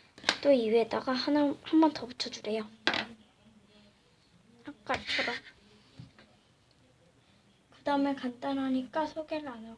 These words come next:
그냥, 그냥 바로 얘기만 해드리고 제, 멈춰놓고 제가 한 다음에 보여드릴게요. 자, 그 다음은 이 몰드에다 똑같은 마들렌 하나를 더 만들어서 위에다 씌워주세요. 잠-,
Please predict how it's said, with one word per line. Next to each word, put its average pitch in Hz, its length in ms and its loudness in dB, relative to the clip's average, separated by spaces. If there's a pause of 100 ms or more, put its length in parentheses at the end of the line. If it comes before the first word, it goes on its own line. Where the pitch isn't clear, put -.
그냥, 240 320 -14 (1160)
그냥 254 180 -8
바로 247 340 -6
얘기만 254 600 -2
해드리고 320 720 -6 (380)
제, 240 180 -10 (260)
멈춰놓고 277 640 -2
제가 226 200 -20
한 320 280 -14
다음에 214 340 -8
보여드릴게요. - 600 -8 (340)
자, 240 140 -12
그 - 100 -18
다음은 254 480 4 (300)
이 269 100 4
몰드에다 233 480 8
똑같은 427 480 8
마들렌 226 440 4
하나를 349 380 10
더 220 100 -2
만들어서 208 400 0
위에다 254 340 8
씌워주세요. 262 460 8
잠-, 254 300 -2